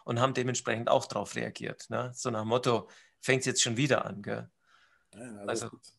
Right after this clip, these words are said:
Speaker 2: ist alles
Speaker 1: da
Speaker 2: irgendwie
Speaker 1: kennst du
Speaker 2: schön.
Speaker 1: Todendorf, das ist ja interessant. Da kann ich ja eine kleine Story einschmeißen. Ich war zweimal in meiner Zeit bei der Bundeswehr auf dem Fliegerabwehrlehrgang. Einmal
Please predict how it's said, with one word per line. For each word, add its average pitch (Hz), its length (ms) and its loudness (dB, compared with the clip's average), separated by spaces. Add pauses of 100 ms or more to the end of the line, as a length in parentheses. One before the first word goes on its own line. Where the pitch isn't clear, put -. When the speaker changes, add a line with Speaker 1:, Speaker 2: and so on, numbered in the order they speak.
(400)
Speaker 2:
ist 160 200 4
alles 170 200 10
Speaker 1:
da 190 80 12
Speaker 2:
irgendwie 175 160 10
Speaker 1:
kennst 170 220 8
du 185 40 4
Speaker 2:
schön. - 100 -2
Speaker 1:
Todendorf, 175 480 12
das 180 200 10
ist 160 120 6
ja 160 120 12
interessant. 143 720 4
Da 139 80 10
kann 156 200 6
ich 151 120 2
ja 151 80 8
eine 143 140 2
kleine 143 300 4
Story 151 340 4
einschmeißen. 131 580 2
Ich 117 160 -2
war 110 160 2
zweimal 156 480 8
in 143 100 4
meiner 127 240 2
Zeit 135 240 0
bei 131 80 4
der 120 100 2
Bundeswehr 139 460 0
auf 127 100 0
dem 131 100 -2
Fliegerabwehrlehrgang. 139 1040 4 (440)
Einmal 143 640 10